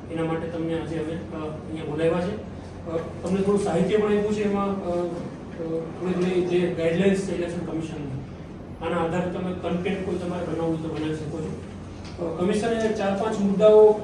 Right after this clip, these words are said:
જે કીધા છે તે પબ્લિકમાં ખાસ કરીને પહોંચે, જેના કારણે પબ્લિકને ઘણી વખત, અ, મતદાન મથક જવામાં તકલીફ પડે છે અથવા ત્યાં જઈને કોઈ ગેરસમજણને કારણે તકલીફ પડતી હોય છે. એમાં એક મુદ્દો એ છે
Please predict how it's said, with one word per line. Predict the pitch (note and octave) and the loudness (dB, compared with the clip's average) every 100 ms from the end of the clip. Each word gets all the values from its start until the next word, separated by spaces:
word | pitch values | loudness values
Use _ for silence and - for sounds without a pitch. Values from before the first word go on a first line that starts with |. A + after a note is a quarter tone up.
| - | 0
જે | |
કીધા | F#3+ - G#3 G#3 | 0 4 4 6
છે | G3+ F3 | 4 0
તે | F3+ | -2
પબ્લિકમાં | E3+ G3 F#3+ G3 G3 - - | 0 0 2 0 0 -2 -2
ખાસ | G3 F#3+ | -2 0
કરીને | G3+ F#3+ | 0 0
પહોંચે, | E3+ E3 E3+ | 0 -2 -2
જેના | F#3 E3 E3+ | -2 -2 -2
કારણે | E3+ F3 | -4 -6
પબ્લિકને | E3+ D#3 D#3+ F3+ F#3 F3+ | -6 -6 -4 -4 -4 -4
ઘણી | D#3+ E3+ | -2 0
વખત, | E3+ F#3 F#3 - - | 0 -2 -4 -6 -6
અ, | E3 D#3+ D#3 | -4 -4 -4
મતદાન | D#3+ E3+ | -2 -2
મથક | E3+ E3 D#3 - - - D#3 | -2 -4 -6 -10 -12 -10 -4
જવામાં | D#3 F#3 G3 - | 0 0 0 -4
તકલીફ | G3+ F#3+ | -4 0
પડે | G3 G3+ | 2 2
છે | G3+ - | 0 -6
અથવા | F#3 G#3+ | -4 -2
ત્યાં | G#3 G#3+ G#3 | 0 0 2
જઈને | G#3+ G#3+ G#3 | 2 4 4
કોઈ | G#3 A3 - - - - - E3 | 4 4 0 -8 -12 -12 -10 2
ગેરસમજણને | E3+ G#3 G#3 G#3 G#3+ G#3+ | 8 8 8 6 6 6
કારણે | G3+ F#3+ - | 4 2 0
તકલીફ | F3+ F3+ E3+ | -2 -2 0
પડતી | E3 E3 | -2 -2
હોય | D3 | -4
છે. | D3 F#3+ - - - - - - - - | -4 -6 -10 -14 -14 -14 -14 -14 -12 -6
એમાં | E3 G3 G3 G3 - | -2 0 0 -2 -4
એક | G#3 | 0
મુદ્દો | G#3+ G#3 G#3+ | 2 4 8
એ | G#3 | 8
છે | G#3 - - | 8 2 -8